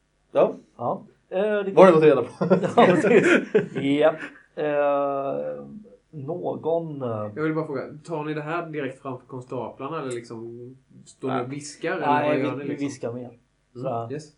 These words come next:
Speaker 2: typ, eh,
Speaker 1: Vi kanske till och med kan börja röra lite på oss
Speaker 2: Ja,
Speaker 1: under
Speaker 2: vi
Speaker 1: tiden.
Speaker 2: börjar röra lite på oss.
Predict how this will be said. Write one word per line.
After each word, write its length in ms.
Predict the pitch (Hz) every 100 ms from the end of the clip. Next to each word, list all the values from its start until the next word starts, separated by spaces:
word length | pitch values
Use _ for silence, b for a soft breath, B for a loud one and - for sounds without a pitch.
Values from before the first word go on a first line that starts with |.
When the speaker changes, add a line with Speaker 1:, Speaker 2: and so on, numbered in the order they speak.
| _
Speaker 2:
typ, 280 | - 117 113
eh, 300 | 123 113 110
Speaker 1:
Vi 80 | 113
kanske 300 | 123 120 117
till 100 | 123
och 60 |
med 140 | 120 113
kan 100 | 117
börja 220 | 117 110
röra 420 | 113 110 110 127 123
lite 200 | 127 117
på 140 | 107 107
oss 80 | 107
Speaker 2:
Ja, 140 | 135
Speaker 1:
under 120 | 131 131
Speaker 2:
vi 60 |
Speaker 1:
tiden. 120 | 135
Speaker 2:
börjar 180 | 143 135
röra 240 | 131 127 123
lite 200 | 120 -
på 140 | -
oss. 140 | -